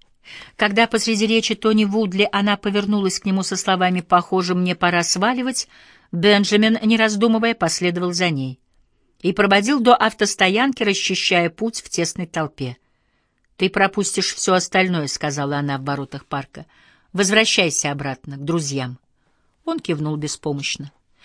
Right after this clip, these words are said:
Ему было стыдно за то, что его так тянет к ней, но он ничего не мог с собой поделать. Это было выше его сил.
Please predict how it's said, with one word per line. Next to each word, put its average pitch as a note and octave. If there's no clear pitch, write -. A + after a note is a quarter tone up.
Ему A3
было A#3
стыдно A#3
за D3
то, D3+
что -
его D3
так -
тянет G#3
к -
ней, B2+
но A3
он A#3+
ничего A#3+
не F3
мог C3+
с -
собой C3
поделать. B2+
Это C#3+
было C#3
выше F3+
его A#2
сил. -